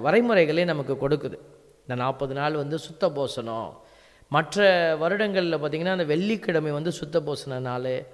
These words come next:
அப்படிலாம் சொல்லுது. அப்போ இந்த, இதை வந்து நம்ம வந்து கடைபிடிக்கிற ஒழுங்குமுறை வந்து திருச்சபை வழி காட்டுது, அவ்வளோதான்.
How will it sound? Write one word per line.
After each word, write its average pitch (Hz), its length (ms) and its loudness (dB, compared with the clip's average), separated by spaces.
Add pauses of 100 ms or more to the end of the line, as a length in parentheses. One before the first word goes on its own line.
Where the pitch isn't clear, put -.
(160)
அப்படிலாம் 139 500 -2
சொல்லுது. 127 320 -4 (720)
அப்போ 208 260 4
இந்த, 139 1300 2 (120)
இதை 139 400 -2
வந்து 208 220 2
நம்ம 202 220 2
வந்து 185 240 2
கடைபிடிக்கிற 202 640 2
ஒழுங்குமுறை 185 540 2
வந்து 185 240 0
திருச்சபை 233 440 -4
வழி 214 200 4
காட்டுது, 151 280 2
அவ்வளோதான். 135 580 -2